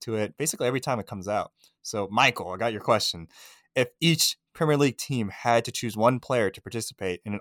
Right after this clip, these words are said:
arm wrestling tournament, who would be in the Final Four and who would win?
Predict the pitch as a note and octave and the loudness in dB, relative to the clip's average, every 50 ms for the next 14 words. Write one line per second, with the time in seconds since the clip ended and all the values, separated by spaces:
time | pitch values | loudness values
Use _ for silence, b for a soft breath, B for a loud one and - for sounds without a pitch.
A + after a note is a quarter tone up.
0 | _ - A2+ A2+ A#2 A#2+ A#2 A2 - - B2 G#2+ G2+ - - A#2 G#2 F#2 F2+ F2 | _ 2 4 4 6 6 4 2 2 0 -2 -4 -6 -8 -8 -8 -8 -6 -8 -10
1 | E2+ _ _ b b b b b b b b _ _ _ - E3+ F#3 E3 G3 F#3+ | -12 _ _ b b b b b b b b _ _ _ 2 2 2 4 6 4
2 | D3+ C3 - D#3 D3 D3 C#3 B2+ - - D3 D3 C#3+ A2+ F#2+ - C#3+ D3 C3 G#2+ | 4 4 6 6 6 6 6 4 2 0 2 2 2 2 0 -4 -4 -4 -4 -2
3 | G2+ G#2+ G2+ F#2+ E2+ D#2+ | -2 -4 -4 -4 -4 -8